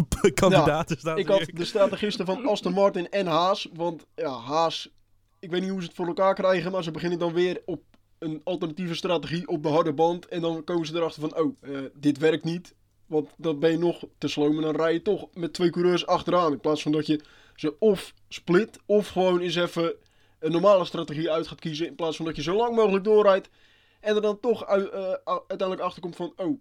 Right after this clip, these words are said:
Speaker 2: we worden toch gewoon weer, eh, ja, ingehaald." Gewoon sitting ducks waren het, allebei. Want Vettel, ja, die werd gewoon, eh, <laughs> die, die zat ook van, "Ja, wat een kutstrategie is dit, dit werkt niet." Eh, en de fia, ja, het was weer lekker consistent. Eh, en natuurlijk die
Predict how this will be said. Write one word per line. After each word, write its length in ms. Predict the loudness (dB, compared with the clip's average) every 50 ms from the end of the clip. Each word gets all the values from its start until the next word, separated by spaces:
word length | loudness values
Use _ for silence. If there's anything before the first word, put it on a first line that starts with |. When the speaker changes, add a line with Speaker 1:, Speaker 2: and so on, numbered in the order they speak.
| _ _
Speaker 2:
we 100 | -10 -8
worden 240 | -6 -6 -6 -6 -6
toch 180 | -6 -8 -6
gewoon 240 | -4 -4 -4 -4 -4
weer, 260 | -8 -10 -10 -12 -14 _ _ _ _
eh, 100 | _ -18 -16 -16 -18 -18 _
ja, 240 | -12 -10 -10 -12 -16 _ _
ingehaald." 640 | _ -6 -6 -4 -2 -2 0 0 -2 -4 -6 _ _ _ _ _ _ _ _
Gewoon 200 | -10 -6 -6 -4
sitting 340 | -4 -6 -6 -6 -6 -4 -4
ducks 200 | -4 -4 -4 -6
waren 280 | -2 -2 -2 -2 -2 -6
het, 140 | -10 -14 _ _
allebei. 500 | -6 -4 -2 -2 0 0 -2 -2 -4 -6
Want 200 | -6 -8 -8 -6
Vettel, 440 | -6 -6 -6 -4 -4 -4 -2 0 0
ja, 240 | -2 -2 -4 -8 -12 _ -20 -20 _ _ _ _
die 160 | -12 -8 -4
werd 160 | -4 -4 -4
gewoon, 280 | -2 -2 -2 -2 -2 -2
eh, 120 | -4 -6 -6 -8
<laughs> 80 | -10 -12 -12 _ _ -20 -20 _ _ _ _ _
die, 180 | -14 -14 -12
die 140 | -10 -8 -4
zat 200 | -2 -2 -2 -2
ook 120 | -2 -6 -4
van, 140 | -2 0 0
"Ja, 140 | 0 0
wat 140 | 0 -4 -6
een 100 | -8 -6
kutstrategie 600 | _ -6 -6 -6 -6 -6 -4 -4 -4 -4 -6 -6
is 80 | -6 -4
dit, 180 | -4 -6 -2
dit 140 | -2 -4 -4
werkt 240 | -4 -6 -6 -6 -4
niet." 280 | -4 -6 -6 -6 -12 _ _ _ _ _ _ _ _ _ _
Eh, 400 | -8 -6 -4 -2 -2 -4 -4 -6
en 80 | -6
de 100 | -6 -6
fia, 480 | -4 0 0 6 8 8 8 8 6 4
ja, 160 | 2 -4 -6
het 120 | -8 -8 -8
was 180 | -8 -8 -4
weer 100 | -4 -2
lekker 240 | -2 -2 -4 -6 -10
consistent. 760 | -8 -8 -8 -6 -8 -8 -6 -6 -4 -4 -6 -8 -12 -18 _ _ _ _ -20 -18
Eh, 420 | -12 -6 -2 0 0 0 -2 -2
en 200 | -6 -6 -6 -6
natuurlijk 420 | -8 -10 -6 -6 -4 -4 -4 -6 -6
die 260 | -8 -8 -8 -10 -12